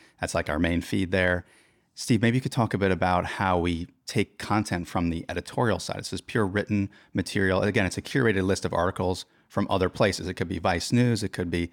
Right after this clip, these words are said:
Fox News, it could be C N N, any major media that is producing content around cybercrime. We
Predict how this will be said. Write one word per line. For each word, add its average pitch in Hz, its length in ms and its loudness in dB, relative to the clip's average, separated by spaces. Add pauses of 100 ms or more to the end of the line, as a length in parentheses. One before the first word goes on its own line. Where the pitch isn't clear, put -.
(560)
Fox 95 280 0
News, 95 220 2
it 92 40 -2
could 85 140 -4
be 85 120 -2
C - 160 -2
N 90 100 0
N, 87 140 2
any 104 200 2
major 90 400 2
media 87 520 0
that 87 200 0
is 87 200 -4
producing 82 640 -4 (240)
content 87 380 -4
around 82 380 -2 (140)
cybercrime. 85 720 -2 (460)
We 87 380 2